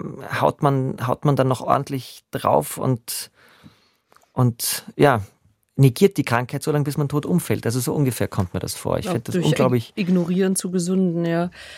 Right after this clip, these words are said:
Speaker 2: Festung
Speaker 1: Ja, ich mein, wir haben in
Speaker 2: Österreich ist jetzt so ein,
Speaker 1: Österreich, äh,
Speaker 2: ja.
Speaker 1: ja, wir haben in Österreich eine ganz, eine starke Tradition, ähm, der Verdrängung und ich glaub einfach, die ist jetzt gerade ganz stark wieder hochgekommen.
Speaker 2: Das ist ja auch,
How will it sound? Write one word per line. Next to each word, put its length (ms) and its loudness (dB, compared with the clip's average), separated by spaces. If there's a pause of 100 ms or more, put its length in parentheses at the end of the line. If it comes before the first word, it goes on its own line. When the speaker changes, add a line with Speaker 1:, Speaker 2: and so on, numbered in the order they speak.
(500)
Speaker 2:
Festung 380 2
Speaker 1:
Ja, 80 2
ich 60 4
mein, 160 0
wir 140 4
haben 100 4
in 100 4
Speaker 2:
Österreich 40 2
ist 120 0
jetzt 180 2
so 60 4
ein, 80 2
Speaker 1:
Österreich, 280 -4
äh, 40 -4
Speaker 2:
ja. 160 -4 (760)
Speaker 1:
ja, 200 4 (100)
wir 100 2
haben 100 -2
in 80 -2
Österreich 380 -2
eine 160 -4
ganz, 400 0
eine 160 0
starke 560 -4
Tradition, 720 -2
ähm, 340 0 (420)
der 160 2
Verdrängung 600 2
und 140 -2
ich 100 -10
glaub 240 -2
einfach, 300 -2
die 240 -8
ist 120 -8
jetzt 200 -6
gerade 280 -2
ganz 220 -4
stark 320 -4
wieder 260 -2 (800)
hochgekommen. 640 0 (220)
Speaker 2:
Das 160 2
ist 140 2
ja 120 -2
auch, 280 -2